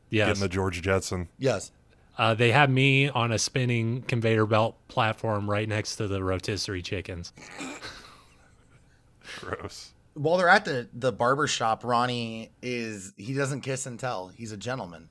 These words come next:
Speaker 1: No.
Speaker 2: Yeah, they're all giving him a really hard time for basically going back on every promise that he made in the first episode, talking about how he's never, he's not gonna fall in love and all this other stuff. And, uh, here he is.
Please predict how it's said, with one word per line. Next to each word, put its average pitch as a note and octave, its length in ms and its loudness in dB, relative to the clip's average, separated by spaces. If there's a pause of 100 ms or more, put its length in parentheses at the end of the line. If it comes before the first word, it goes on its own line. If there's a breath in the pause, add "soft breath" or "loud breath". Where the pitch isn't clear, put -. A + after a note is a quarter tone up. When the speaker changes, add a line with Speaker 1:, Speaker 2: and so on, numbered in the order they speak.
(240)
Speaker 1:
No. G2 360 0 (340)
Speaker 2:
Yeah, F2+ 180 -4
they're G2 140 0
all A2 80 2
giving A2 220 0
him G2+ 60 2
a F#2 60 2
really F#2+ 220 2
hard F#2+ 200 2
time G2 260 0
for F2 240 -2
basically G2 480 -2
going F#2 280 0
back F#2 240 2
on F#2 120 2
every F2+ 220 0
promise G2 440 4
that G2+ 140 2
he G2 60 0
made G2 220 4
in G2+ 80 0
the G2+ 80 0
first G#2 280 0
episode, F#2+ 520 0 (140)
talking F#2+ 300 -8
about F#2+ 300 -2
how F#2 340 0
he's F2 200 -6
never, G2+ 220 -4
he's F2+ 180 -8
not F#2+ 120 -2
gonna F#2 140 -4
fall G2 220 0
in F#2 60 -2
love G2+ 720 4
and E2 320 -6 (200)
all F#2+ 140 -4
this F#2+ 120 -6
other G2 220 -4
stuff. - 500 -8 (160)
And, E2+ 440 -6
uh, F2 380 0 (200)
here F2+ 140 -4
he F#2+ 80 -2
is. A2+ 320 -4